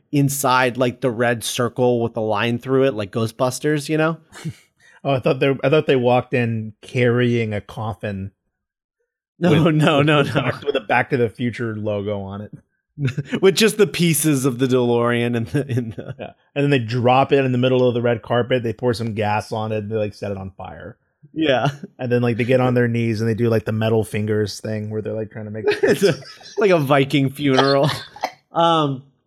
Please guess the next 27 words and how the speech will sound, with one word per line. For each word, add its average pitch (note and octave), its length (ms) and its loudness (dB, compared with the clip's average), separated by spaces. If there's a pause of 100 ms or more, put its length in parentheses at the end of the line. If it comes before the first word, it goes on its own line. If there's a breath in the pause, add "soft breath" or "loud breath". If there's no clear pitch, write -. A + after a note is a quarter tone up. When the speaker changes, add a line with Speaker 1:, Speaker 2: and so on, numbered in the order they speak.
(460)
Speaker 2:
Yeah. A#2+ 140 -12 (280)
Speaker 1:
yeah, G3 320 6
no, F#3+ 280 4
but D3+ 120 -2
they, F3+ 140 4
they E3+ 200 2
did F3 220 2
wear E3 240 2
T-shirts D3+ 580 0
to, C#3 100 -6
like, C3 220 2
definitively A#2+ 640 -2
say, A2 300 -2
like, G#2 180 -6
there B2 180 0
is A#2 200 -2
no A2 460 0
Back G#2 300 -8
to A2 80 -16
the A2 60 -8
Future G#2 300 -10
Part G#2+ 260 -8
Four. G2+ 480 -8 (320 soft breath)
It's A#2+ 200 -6
never A#2 320 0
gonna G#2+ 180 -4
happen. G2 560 -10